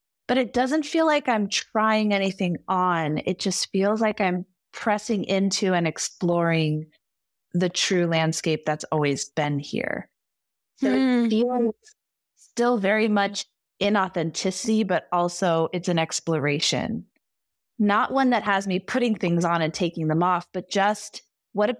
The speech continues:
Speaker 1: what's over here? And what if I press out there and, "Oh, okay, that's my edge. I don't wanna go any further, but maybe later I will." And it's, so it's very exploratory,
Speaker 2: Mm-hmm.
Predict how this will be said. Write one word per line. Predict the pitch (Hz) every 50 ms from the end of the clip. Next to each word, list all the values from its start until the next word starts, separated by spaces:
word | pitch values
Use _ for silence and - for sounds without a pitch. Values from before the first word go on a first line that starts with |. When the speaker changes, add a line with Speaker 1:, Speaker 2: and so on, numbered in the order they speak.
| - -
Speaker 1:
what's | 220 254 - - 247
over | 247 240 233 220
here? | 185 - - - 202 208 196 175 160 151 143 -
And | - 175 180 185
what | 185 180
if | 202 220 - 233
I | 233 233
press | - - - 220 208 - -
out | - 190 185 185 - - 180
there | 185 170 165 165 156 156 151
and, | 101 147 165 175 - -
"Oh, | 226 269 269 240
okay, | 233 - 240 214
that's | 190 208 208 214 - - -
my | 220 202 -
edge. | - 208 202 185 180 185
I | 170
don't | 180 190 -
wanna | - 190 190 180 175
go | 180 175 175 175
any | 170 170 175
further, | 175 - - 180 180 175 165 160 160 156 147 147 151 - _ _ _ _ _ _
but | - 196 -
maybe | 202 196 196 202 220 208
later | 202 202 208 202 202 196
I | 185 180
will." | 180 175 180 185 185 175 165 160 160 156
And | - 160 175
it's, | 180 175 - - _ _ - - - _ _ _ _ _ _ _ _ _ -
so | - 226
it's | 233 214
very | 220 240 262 320 392
exploratory, | 381 - - - - 262 277 311 330 320 - 262 226 202 185 175 175 175 165 180 - _ _ _ _ _ _ _ -
Speaker 2:
Mm-hmm. | 240 240 233 226 220 226 226 226